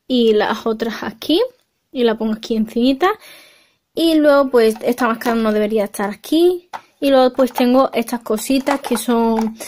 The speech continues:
para probar que me dan pues en Sephora y esas cositas. Y este bálsamo de labial que lo tengo todo por como me salga a mí del alma. Y luego esta muñequita de aquí que traía esto, pero,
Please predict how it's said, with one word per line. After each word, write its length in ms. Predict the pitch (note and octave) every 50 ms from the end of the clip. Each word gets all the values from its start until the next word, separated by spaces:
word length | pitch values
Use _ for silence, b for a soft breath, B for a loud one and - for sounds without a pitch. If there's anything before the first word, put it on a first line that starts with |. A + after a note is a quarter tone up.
| B B B B -
para 240 | - B3 A#3 A3+ A#3
probar 320 | A#3 A#3 A3+ A3 A3+ A3
que 100 | A3 A#3
me 140 | A3+ A3+ A3
dan 220 | G#3+ G#3 G#3 G#3+
pues 180 | A3 A3 G#3+ -
en 140 | A3+ A3 G#3+
Sephora 960 | G#3 - C#4+ C#4 C#4 C#4 - - B3 A#3+ A#3+ B3 A#3+ A#3+ A#3+ A#3+ B3 B3 B3 B3 B B B B B B
y 80 | - A#3+
esas 160 | G#3+ A3+ A3
cositas. 400 | A3+ A3+ B3+ C4+ B3 C#4+ B3+ -
Y 80 | F3 A#3+
este 160 | A#3+ - B3+
bálsamo 380 | A#3 A3+ A3 - C4 B3+ B3
de 80 | A#3+ A3
labial 340 | G#3 F#3+ G3 A3 A#3 A#3 -
que 80 | -
lo 80 | A#3 A3
tengo 220 | A3 A3+ A#3+ B3
todo 280 | A#3+ - A#3 A#3 B3 B3
por 200 | - A#3 A3 A3 A3 G3+ b b b b b b b b b b -
como 240 | - - A#3+ A3+ A3
me 160 | G#3+ G3+ G3
salga 400 | G#3 - - A3+ A3 A3+ A#3 A3+
a 40 | A3
mí 180 | G#3 G3+ G3 G3
del 180 | G#3 A3 A3+
alma. 300 | A3 A3 G#3 - F#3+ - B B B B B B
Y 80 | D4+ D4
luego 320 | C#4+ D4+ D4+ D4 C4+ A#3
esta 280 | - B3 A#3+ - - C#4
muñequita 600 | C#4 C#4 C4+ C4+ C4 B3+ C4+ C4 C4 C4 B3+ A#3+
de 60 | A#3
aquí 320 | - - - D#4+ D#4+ D#4 D#4
que 180 | - C#4 A#3+
traía 460 | - G#3+ G#3+ G#3 A3 A#3 B3+ C4 C4 C#4
esto, 400 | C4+ C4 - - D4 D#4 E4 D#4+ B B B B B B B B _ _ _
pero, 520 | - D4 D4+ D4+ D#4 D4+ D4+ D#4 D#4+ -